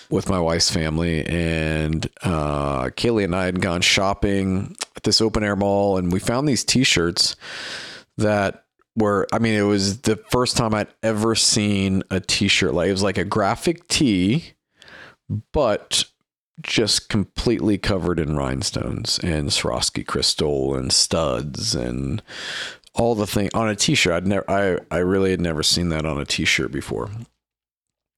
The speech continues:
And they were a pretty pricey t-shirt, but man, they were, they were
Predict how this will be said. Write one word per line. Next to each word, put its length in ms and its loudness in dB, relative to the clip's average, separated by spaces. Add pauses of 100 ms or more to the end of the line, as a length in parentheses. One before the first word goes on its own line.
(160)
And 600 0 (720)
they 180 4
were 560 2 (300)
a 80 -4
pretty 340 2
pricey 1040 2 (640)
t-shirt, 720 2 (960)
but 140 0
man, 520 2
they 140 4
were, 240 2
they 220 2
were 200 0